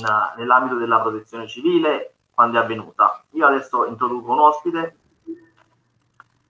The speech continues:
il, il dottor Landinetti, Pasquale Landinetti, che, eh, se Peppe si trovava, il sindaco si trovava in Abruzzo nel, nel duemilanove, era perché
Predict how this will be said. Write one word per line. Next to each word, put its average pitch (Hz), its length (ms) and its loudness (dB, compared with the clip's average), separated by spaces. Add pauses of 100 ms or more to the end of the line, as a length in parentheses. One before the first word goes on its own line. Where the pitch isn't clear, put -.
(360)
il, 104 1040 4 (140)
il 104 260 -4
dottor 123 240 0
Landinetti, 165 640 0 (200)
Pasquale - 500 4
Landinetti, 131 720 -6 (640)
che, 135 400 -2
eh, 113 760 0
se - 520 4 (1160)
Peppe 175 360 -2
si 143 140 -6
trovava, 139 540 8
il - 60 -4
sindaco 143 380 0
si 127 100 -14
trovava 123 840 6
in 120 120 -10
Abruzzo 120 720 -4
nel, 120 180 -12 (380)
nel 107 120 -12
duemilanove, 131 680 -2
era 117 180 -2
perché 110 440 -10